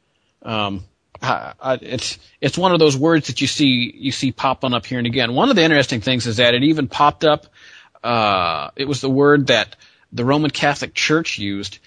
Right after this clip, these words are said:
in, when they would excommunicate somebody, they had an elaborate ceremony called the Bell, Book, and Candle ceremony,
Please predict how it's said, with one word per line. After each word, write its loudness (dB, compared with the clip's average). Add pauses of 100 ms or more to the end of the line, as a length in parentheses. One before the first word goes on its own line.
(240)
in, -2
when 0
they 0
would -2
excommunicate -2
somebody, -4
they -6
had -2
an -4
elaborate 0
ceremony -2
called -2
the -6
Bell, 0
Book, -2
and -6
Candle -2
ceremony, -6